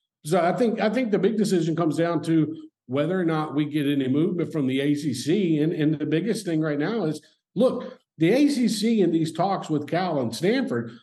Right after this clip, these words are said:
a lot of it is just to appease Florida State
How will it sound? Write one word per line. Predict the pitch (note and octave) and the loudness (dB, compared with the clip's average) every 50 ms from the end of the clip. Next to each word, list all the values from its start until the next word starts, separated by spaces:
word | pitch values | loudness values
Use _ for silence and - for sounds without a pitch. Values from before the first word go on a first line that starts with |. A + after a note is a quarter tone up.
| _ - | _ -2
a | D#3 D#3+ | 0 2
lot | G3 A#3 D4 D#4 | 2 2 2 2
of | E4 C#4 | 2 2
it | C#4+ A#3+ | 2 2
is | G#3 F#3+ E3+ | 2 2 0
just | D3+ D#3+ A#3 A3+ A3 - - | 0 2 2 2 2 0 2
to | A3+ G#3+ F3+ | 2 2 2
appease | D#3 - - - B3+ C4+ C4 C4 G#3 - - | 2 0 0 0 2 2 4 2 2 -2 -4
Florida | - G3 G#3+ A3+ A#3+ A3+ G3 E3 | -4 -2 0 0 0 0 0 -2
State | D#3 - - G#3+ C4 D4 C#4 - - - | -4 -2 -2 0 0 0 0 -2 -6 -10